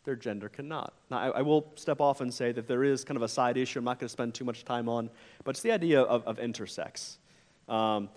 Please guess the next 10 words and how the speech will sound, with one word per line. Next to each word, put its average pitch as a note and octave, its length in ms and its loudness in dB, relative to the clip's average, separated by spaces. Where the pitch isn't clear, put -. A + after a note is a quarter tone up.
so - 120 -6
this D3+ 200 2
is F3+ 100 2
a D#3 80 0
situation, C#3+ 720 2
it's A#2+ 140 -2
a A#2+ 40 -6
congenital, C3 800 0
um, A#2+ 400 0
uh, G2+ 260 -2